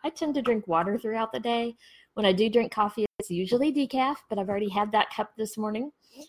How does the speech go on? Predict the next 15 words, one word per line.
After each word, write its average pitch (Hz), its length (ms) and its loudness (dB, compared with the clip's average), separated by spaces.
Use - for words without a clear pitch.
So 156 240 0
I 185 140 2
am 175 160 0
hydrating. 190 840 -2
<laughs> - 1700 -12
Today, 302 260 6
we're 349 140 2
gonna 294 140 2
be 262 100 -2
talking 233 340 0
about 214 460 2
part - 360 -2
three 226 520 -2
of 196 420 2
optimizing 240 1000 2